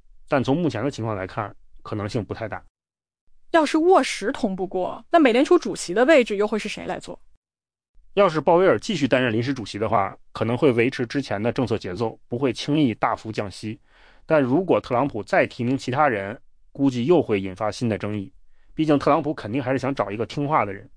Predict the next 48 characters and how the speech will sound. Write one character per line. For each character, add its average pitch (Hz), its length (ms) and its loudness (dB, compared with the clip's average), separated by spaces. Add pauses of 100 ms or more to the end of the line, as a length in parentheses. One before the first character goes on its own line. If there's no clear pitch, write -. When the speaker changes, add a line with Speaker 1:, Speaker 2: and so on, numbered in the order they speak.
(760)
Speaker 2:
不 269 100 0
管 220 160 4
怎 233 80 0
么 180 80 -8
说， 214 400 -2
这 311 140 -2
起 247 120 -6
事 254 160 -8
件 233 160 2
都 233 140 2
反 170 240 -2
映 185 80 -8
出 226 240 0
美 202 180 -2
国 190 200 -2
政 240 280 0
治 190 140 -6
和 196 160 -4
经 262 240 2
济 247 160 -2
之 220 160 -8
间 226 140 -4
的 180 100 -2
复 - 140 -8
杂 170 140 0
关 208 260 -2
系， - 260 -12 (280)
尤 214 220 2
其 214 240 -4
是 202 220 -4
美 185 180 -4
联 175 160 -4
储 233 160 -8
的 160 120 -10
独 165 180 -10
立 240 120 -2
性 294 200 0
问 185 140 -2
题， - 240 -18 (100)
现 254 220 -4
在 214 100 0
又 196 120 -2
成 185 140 -10
了 180 80 -8
焦 170 200 -6
点。 - 180 -12 (800)
Speaker 1:
没 117 120 -2
错， 113 320 0